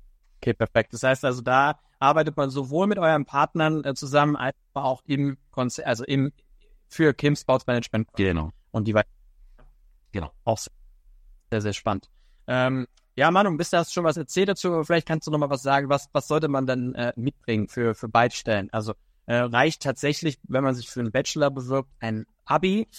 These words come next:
Speaker 1: ähm, oder braucht man Vorerfahrung oder, ähm, wa-, wa-, was würdest du sagen?
Speaker 2: Nein, tatsächlich glaube ich, man, also wenn man, wenn man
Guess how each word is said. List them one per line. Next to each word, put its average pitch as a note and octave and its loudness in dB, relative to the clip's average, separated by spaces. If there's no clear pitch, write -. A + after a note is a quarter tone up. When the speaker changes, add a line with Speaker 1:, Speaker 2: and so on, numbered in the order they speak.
Speaker 1:
ähm, C3+ 0
oder B2+ 0
braucht A#2+ -6
man A#2 -4
Vorerfahrung D#3+ 2
oder, B2+ 0
ähm, B2 -2
wa-, A#2+ 0
wa-, B2+ -4
was C3 -8
würdest A#2+ -4
du - -8
sagen? G2+ 0
Speaker 2:
Nein, G#2+ 2
tatsächlich B2 0
glaube C3 0
ich, - -10
man, A2 -2
also A2 -4
wenn B2+ 4
man, C3+ 0
wenn B2 2
man C3 0